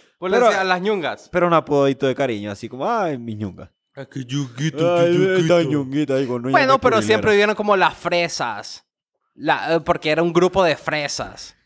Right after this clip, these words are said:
Speaker 2: Sí.
Speaker 1: Pero como te digo, esas más eran como, "Sí, yo soy la fresa, las fresas", ¿me entendés?
Speaker 2: La vez pasada estaba hablando ahí, ahí con, con, con una shorty y me dice
Speaker 3: A los choris.
Speaker 1: Los choris.
Speaker 2: Ajá,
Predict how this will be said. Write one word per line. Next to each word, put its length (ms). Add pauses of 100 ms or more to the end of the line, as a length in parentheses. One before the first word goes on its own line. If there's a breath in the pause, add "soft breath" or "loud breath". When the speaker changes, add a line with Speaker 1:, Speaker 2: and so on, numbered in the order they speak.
Speaker 2:
Sí. 500 (200)
Speaker 1:
Pero 240
como 160
te 80
digo, 180
esas 260
más 180
eran 260
como, 100
"Sí, 240
yo 100
soy 200
la 100
fresa, 540
las 400
fresas", 600
¿me 100
entendés? 420 (180)
Speaker 2:
La 160
vez 80
pasada 300
estaba 260
hablando 240
ahí, 440
ahí 280
con, 220
con, 400
con 160
una 180
shorty 420 (840 soft breath)
y 120
me 200
dice 120
Speaker 3:
A 60
los 220
choris. 260
Speaker 1:
Los 140
choris. 260 (300)
Speaker 2:
Ajá, 600